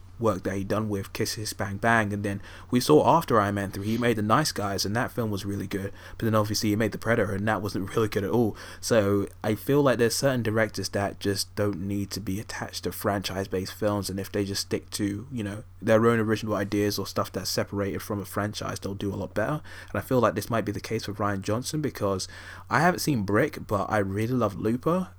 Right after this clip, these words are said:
as an original sort of sci-fi based film. And, you know, you can't, you know, erase the good work he did with that, and obviously Breaking Bad as well. So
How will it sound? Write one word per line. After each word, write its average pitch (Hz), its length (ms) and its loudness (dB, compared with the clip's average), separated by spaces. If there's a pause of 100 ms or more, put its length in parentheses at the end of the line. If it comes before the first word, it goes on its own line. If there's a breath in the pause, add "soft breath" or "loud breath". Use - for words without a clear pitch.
(160)
as 107 260 2
an 107 100 2
original 107 520 0
sort 107 320 2
of 98 40 -4
sci-fi 104 640 -2
based 104 400 -2
film. 107 440 0 (460 soft breath)
And, 104 360 0
you 110 80 0
know, 101 100 2
you 107 160 2
can't, 147 460 0
you 117 100 -2
know, 104 300 0
erase 104 360 0
the 98 120 -4
good 104 240 -4
work 98 220 0
he 101 60 -4
did - 280 -10
with 92 140 -4
that, 95 240 -2
and 101 120 -2
obviously 101 260 -4
Breaking 101 320 -4
Bad 98 280 -4
as - 180 -8
well. 98 220 -4
So 98 340 -2